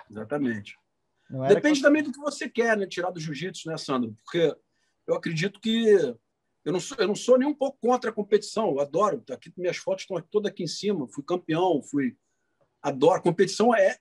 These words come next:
Speaker 1: é, é importante, mas ela não pode ser uma introdução oposta à filosofia do jiu-jitsu, você entendeu?
Speaker 2: Claro.
Speaker 1: Você não pode pegar um cara ansioso, um cara explosivo,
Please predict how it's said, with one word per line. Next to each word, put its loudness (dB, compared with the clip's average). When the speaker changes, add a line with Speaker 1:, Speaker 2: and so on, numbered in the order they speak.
Speaker 1:
é, 2
é -4
importante, -6
mas 2
ela 4
não 0
pode -2
ser 0
uma -2
introdução -2
oposta -2
à -4
filosofia -4
do 0
jiu-jitsu, -4
você -2
entendeu? 4
Speaker 2:
Claro. -8
Speaker 1:
Você 2
não 6
pode 2
pegar 2
um -2
cara 0
ansioso, 0
um -14
cara -2
explosivo, -6